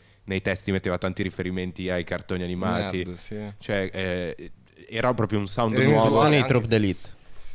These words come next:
Speaker 2: Sì, era anche, era anche, eh, il periodo post, eh, io mi ricordo, io, quel periodo lì me lo ricordo sempre. Ti ricordi le magliette di Zara con le collane fake stampate?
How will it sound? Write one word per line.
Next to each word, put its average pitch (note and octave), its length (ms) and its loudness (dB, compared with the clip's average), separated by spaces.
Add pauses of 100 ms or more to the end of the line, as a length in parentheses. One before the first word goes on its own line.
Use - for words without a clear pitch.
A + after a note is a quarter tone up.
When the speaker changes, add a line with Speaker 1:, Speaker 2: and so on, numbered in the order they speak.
(120)
Speaker 2:
Sì, F3+ 260 0
era C3 140 4
anche, C#3+ 400 -4
era C#3+ 220 -6
anche, D3+ 300 -8
eh, C#3 120 -8
il C3+ 160 -10
periodo D3 320 -2
post, - 480 0
eh, B2 840 -6
io D#3+ 100 -2
mi D3+ 80 0
ricordo, A2+ 360 -10
io, A#2+ 300 -10
quel C#3 160 -10
periodo C#3 240 -10
lì D3+ 140 -8
me C3+ 100 -10
lo A#2 60 -8
ricordo A2+ 320 -10
sempre. A2+ 240 -16
Ti A#2 100 -14
ricordi F#3 320 -10
le G2+ 100 -8
magliette G2+ 460 -6
di F#2+ 180 -8
Zara G2 400 -2
con G2+ 180 -4
le G2 100 -2
collane G2 420 -6
fake F#2+ 300 -8
stampate? F#2 600 -10